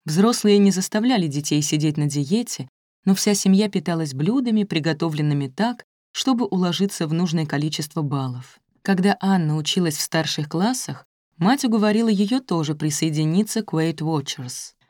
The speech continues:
Это то, что касается явных посланий в отношении веса.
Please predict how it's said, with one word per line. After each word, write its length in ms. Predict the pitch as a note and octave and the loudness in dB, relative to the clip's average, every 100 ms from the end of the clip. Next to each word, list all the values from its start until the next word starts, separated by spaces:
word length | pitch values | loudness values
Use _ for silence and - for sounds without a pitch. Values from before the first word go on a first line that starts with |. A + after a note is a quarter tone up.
| _ | _
Это 300 | F#3+ F#3 F#3 | 2 2 2
то, 160 | G#3+ B3+ | 2 0
что 200 | - F#3+ | 0 -2
касается 640 | E3 D#3 G3 G3+ - G#3 - | -2 0 2 2 0 -4 -2
явных 560 | G3 B3 E3 D3+ D3 | 0 2 2 -2 -4
посланий 500 | D3+ D3 D#3 E3+ A3 | -6 -4 0 2 2
в 80 | D#3+ | 0
отношении 600 | D3+ D3 - D#3 D#3 D#3 | -2 -4 -2 -2 -2 -2
веса. 460 | D3 C#3 C3 C#3 | -2 -4 -6 -12